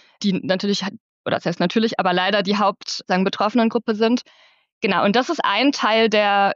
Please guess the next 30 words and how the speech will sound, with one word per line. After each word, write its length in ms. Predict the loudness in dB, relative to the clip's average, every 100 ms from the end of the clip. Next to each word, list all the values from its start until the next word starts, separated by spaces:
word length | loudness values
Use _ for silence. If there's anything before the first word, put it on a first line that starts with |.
| 0
wie 200 | 0 2
wir 80 | 2
das 160 | 0
betrachten. 540 | -4 -4 -4 -4 -2 -2
Aber 160 | 0
gleichzeitig 540 | 0 -2 0 0 0 -2
ist 100 | -2
uns 200 | -4 0
eben 260 | 2 2
super 360 | 2 0 0 0
wichtig 360 | -2 -2 -8
zu 160 | -8 -12
betonen, 540 | -10 -2 2 4 2 0 -10 -4
dass 280 | -2 -2 -2
diese 540 | 0 2 2 4 2
Vergewaltigungen 760 | 0 -2 0 0 -2 0 0 0
auch 220 | 0 -4 -6
ohne 600 | 0 2 4 4 4 2 -2 -2
Befehle 840 | -2 0 2 2 2 4 4 2 _ _ _ _
stattfinden 580 | -6 -2 -2 -2 0 2
und 120 | 2
möglich 460 | 4 2 0 -6 -2
sind. 240 | -2 0
Und 200 | -2 0
das 200 | -2 -2
ist 160 | -6 -2
wiederum 440 | 0 2 2 2
begründet 600 | 2 0 2 4 4 2
auf 200 | -2 -2
dem 380 | 0 2 2